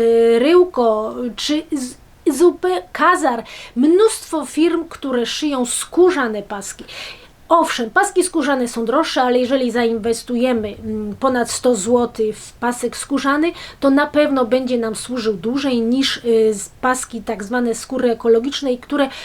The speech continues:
po kilkunastu razach po prostu przerywają się w, w miejscach dziurek albo w miejscu, gdzie jest sprzączka. Te paski z dermy wcale nie są tańsze, więc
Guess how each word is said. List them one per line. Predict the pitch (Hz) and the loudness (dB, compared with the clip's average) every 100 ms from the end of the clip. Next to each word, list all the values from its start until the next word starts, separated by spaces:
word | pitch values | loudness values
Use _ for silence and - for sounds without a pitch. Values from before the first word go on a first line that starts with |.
| - | -6
po | 302 | -2
kilkunastu | 302 339 320 285 269 269 - 269 233 | 2 2 2 2 4 2 0 0 2
razach | 240 269 254 240 - - - | 2 2 0 -4 -6 -20 -10
po | 233 | -8
prostu | - 240 233 247 233 | -4 -4 -2 -4 -4
przerywają | - 247 226 208 233 240 233 | -2 0 2 2 2 0 -2
się | - 220 220 | -2 0 0
w, | 196 226 220 214 | -2 0 2 2
w | 185 | 0
miejscach | 220 240 240 226 214 | 0 0 0 -4 -6
dziurek | 175 320 339 220 - | 2 4 4 2 -2
albo | 220 208 226 226 254 | -4 -2 -2 -2 -4
w | 240 208 | -4 0
miejscu, | 240 262 262 - 208 | 0 0 -4 -6 -4
gdzie | 226 | 0
jest | 226 254 | 0 0
sprzączka. | - - - 262 - 214 - - | -6 -4 -2 0 -2 -12 -20 -2
Te | 269 | 0
paski | 269 480 508 480 | 2 2 2 0
z | 285 | 4
dermy | 320 311 392 | 4 4 4
wcale | 403 403 403 392 | 2 2 2 2
nie | 370 | -2
są | 370 349 311 | -2 -4 -2
tańsze, | 392 480 523 - - 226 202 | 0 0 0 -4 -4 -6 -4
więc | 254 285 277 | -2 -2 -2